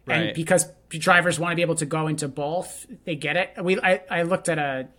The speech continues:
Speaker 1: taxi company when I was on that sabbatical thing. So
Speaker 2: Okay.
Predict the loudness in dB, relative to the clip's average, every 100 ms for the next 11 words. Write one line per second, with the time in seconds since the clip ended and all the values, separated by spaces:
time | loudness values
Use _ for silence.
0 | _ -2 -2 -2 -6 -8 -14 -8 -8 -6
1 | -10 -10 -14 -18 -8 -4 -2 -2 -4 -4
2 | -6 -6 -6 -4 -6 -8 -10 -12 -12 -12
3 | -12 -6 -4 0 0 0